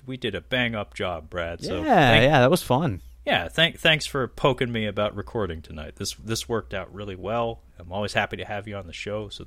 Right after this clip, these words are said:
Speaker 1: thanks for helping out as always.
Speaker 2: Yeah, of course.
Speaker 1: Uh, but before we go, uh, Brad, if you could please, uh, let the folks at home know where they can find you and your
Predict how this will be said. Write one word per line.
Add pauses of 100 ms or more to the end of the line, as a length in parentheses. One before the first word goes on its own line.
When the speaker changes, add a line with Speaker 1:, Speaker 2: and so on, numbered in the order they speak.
(200)
Speaker 1:
thanks
for
helping
out
as
always. (260)
Speaker 2:
Yeah,
of
course. (800)
Speaker 1:
Uh,
but
before
we
go,
uh,
Brad,
if
you
could
please,
uh,
let
the
folks
at
home
know
where
they
can
find
you
and
your